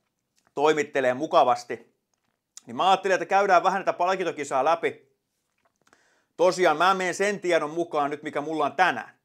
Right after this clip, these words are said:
Mä en tiedä, julkaiseks mä tän videon huomenna, ylihuomenna vai koska. Sillä välin joku on tehnyt seitsemän pistettä, niin älkää tulko nyt huutaa mulle, että miten sä voit laittaa ton pelaaja ton ohi, kun se meni just pistepörssissä jonkun ohi, niin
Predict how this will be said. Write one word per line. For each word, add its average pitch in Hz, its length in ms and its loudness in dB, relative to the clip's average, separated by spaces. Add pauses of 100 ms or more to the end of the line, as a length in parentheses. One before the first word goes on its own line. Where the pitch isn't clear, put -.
(220)
Mä 127 180 -2
en 147 80 -6
tiedä, 180 160 0
julkaiseks 160 500 -4
mä 143 140 -2
tän 139 180 0
videon 147 340 0 (460)
huomenna, 151 440 4
ylihuomenna 139 640 0
vai 131 140 0
koska. 147 540 -8 (1040)
Sillä 156 260 2
välin 147 200 2
joku 156 240 -2
on 147 80 -6
tehnyt 147 200 -8
seitsemän 147 480 -2
pistettä, 123 460 -8
niin 127 100 -4
älkää 143 300 2
tulko 160 320 -2
nyt 156 100 -2
huutaa 165 400 -2
mulle, 139 260 -4
että 123 180 -10 (300)
miten 160 280 -6
sä 143 180 2
voit 139 100 -6
laittaa 135 300 0
ton 165 300 -2
pelaaja 135 300 2
ton 147 300 -4
ohi, 156 180 0
kun 147 200 -12
se 147 140 -4
meni 131 220 -8
just 160 220 -8
pistepörssissä 131 640 -8
jonkun 123 360 -8
ohi, 131 200 -6
niin 117 220 -16